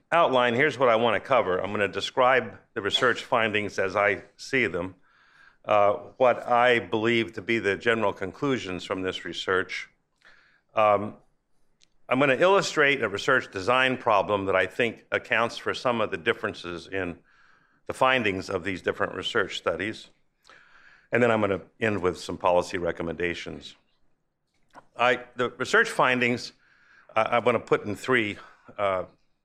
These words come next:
three major categories. First, we have some outstanding national evaluations of the Head Start program, uh, using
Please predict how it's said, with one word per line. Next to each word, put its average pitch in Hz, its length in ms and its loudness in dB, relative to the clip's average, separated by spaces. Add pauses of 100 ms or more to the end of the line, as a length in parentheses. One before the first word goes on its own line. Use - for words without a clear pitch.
(140)
three 135 180 0
major 107 300 0
categories. 82 640 0
First, 151 420 0 (840)
we 127 160 2
have 127 520 2
some 123 220 -4
outstanding 143 840 0
national 120 560 0
evaluations 107 840 0
of 95 100 -4
the 95 100 0
Head 120 200 0
Start 131 340 0
program, 104 560 0 (880)
uh, - 220 -2
using 110 540 -4